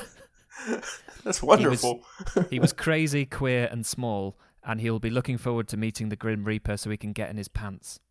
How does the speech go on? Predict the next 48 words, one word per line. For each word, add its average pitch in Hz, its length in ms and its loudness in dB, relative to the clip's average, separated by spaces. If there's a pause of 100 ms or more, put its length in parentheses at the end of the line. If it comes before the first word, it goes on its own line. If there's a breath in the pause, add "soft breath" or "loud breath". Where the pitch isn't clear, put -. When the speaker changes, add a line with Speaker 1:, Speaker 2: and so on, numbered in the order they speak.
(120)
Speaker 1:
<laughs> - 580 -14 (1400 loud breath)
Speaker 2:
Imagine 370 360 10
having 320 280 6
to 202 100 10
read 156 320 4
that 120 160 6
at 120 80 -6
somebody's 151 440 4
funeral. 127 560 6 (160)
Like, 143 180 6
you 147 60 2
Speaker 1:
Well 151 80 2
Speaker 2:
didn't 143 220 6
know 135 200 10
you 160 200 8
were 156 60 10
gonna 156 220 6
read, 156 340 4
you 131 180 0
didn't 143 220 6
know 139 140 10
what 139 160 6
it 120 120 4
was 123 360 4
you 131 80 4
were 120 80 4
reading 120 340 2
until 117 300 0
you 117 360 -8
were 113 260 0
on 120 160 6
the 113 60 2
way 117 240 2
there. 117 520 0 (340)
Speaker 1:
I 143 100 4
d-, 165 180 -2
there's 165 200 0
not 202 200 2
enough 202 200 2
information 175 500 -2
'cause 127 120 -6
I 120 80 -4
don't 147 220 -2
know 135 100 -2
if 127 120 -2
that's - 220 -4
exactly, 123 480 -6 (120)
like, 107 440 -8